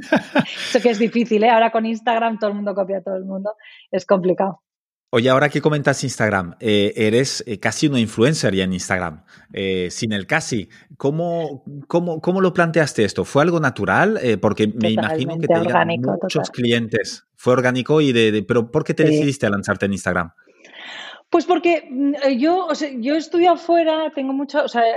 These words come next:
Speaker 1: cuando empezó Facebook, que, que hará veinte años, yo creo, ¿no? Al mismo tiempo que abrimos la tienda, más o menos. Yo creo que Instagram son catorce y Facebook unos cuantos años más. Yo me, enseguida me hice Facebook para encontrar amigas del colegio,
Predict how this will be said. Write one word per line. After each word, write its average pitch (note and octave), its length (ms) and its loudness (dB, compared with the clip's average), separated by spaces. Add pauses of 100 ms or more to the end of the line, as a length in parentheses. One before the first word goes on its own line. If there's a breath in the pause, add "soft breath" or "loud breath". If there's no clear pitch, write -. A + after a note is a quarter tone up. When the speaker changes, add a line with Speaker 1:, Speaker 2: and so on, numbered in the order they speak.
(260)
Speaker 1:
cuando A3 180 0
empezó A3+ 260 -6
Facebook, D4 640 -2
que, A3 320 0
que G#3 120 0
hará G3 140 6
veinte G#3+ 280 -2
años, G#3 260 -4
yo G3 120 -10
creo, A3 200 -2
¿no? A#3 100 -4
Al A3+ 60 -8
mismo G#3+ 200 -8
tiempo A3+ 180 -4
que A3 80 2
abrimos G#3 240 2
la G#3 100 4
tienda, G#3+ 220 -2
más G3+ 160 -8
o A3 60 -8
menos. A3 240 -2
Yo G#3 80 -2
creo B3 120 0
que A#3+ 160 4
Instagram C4 440 2
son B3+ 160 -16
catorce C4 540 0
y C4+ 40 -10
Facebook A3 380 -8
unos G#3 180 -10
cuantos F#3+ 300 -8
años F3 240 -8
más. E3 180 -10 (560 loud breath)
Yo B3 240 4
me, D4 80 4
enseguida C#4+ 360 4
me C#4+ 100 0
hice C#4+ 240 0
Facebook C#4 400 -6
para A#3+ 140 4
encontrar A3 360 0
amigas A#3 400 0
del G#3+ 140 -2
colegio, A#3 580 -4